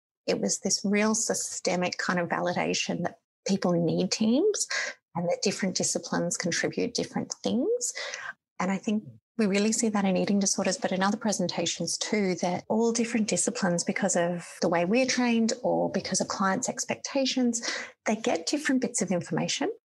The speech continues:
We each hold, like, different parts of the pie and know different things about clients. So when you do work in a really multidisciplinary team way, you actually get a much better picture of the person and how they're functioning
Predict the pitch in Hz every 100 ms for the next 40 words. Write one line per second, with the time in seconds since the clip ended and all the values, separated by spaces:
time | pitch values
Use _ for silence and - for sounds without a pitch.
0 | _ _ - 208 214 208 - 233 262 -
1 | - 180 214 247 277 - - 185 - 190
2 | 185 - - 185 185 - 208 190 - -
3 | 170 190 202 - 180 170 175 202 233 226
4 | 226 220 202 202 196 - - - - 104
5 | 110 - - - - - - 190 196 202
6 | 220 220 - 180 202 202 202 - - -
7 | - - - 202 185 180 175 196 190 175
8 | 170 - - - 180 180 165 - 180 180
9 | 180 180 185 - - 170 - 226 214 196
10 | 185 180 185 175 - - 196 185 - -
11 | - - 170 170 165 - - 170 165 -
12 | - - - - 320 247 160 - 151 -
13 | - - 220 269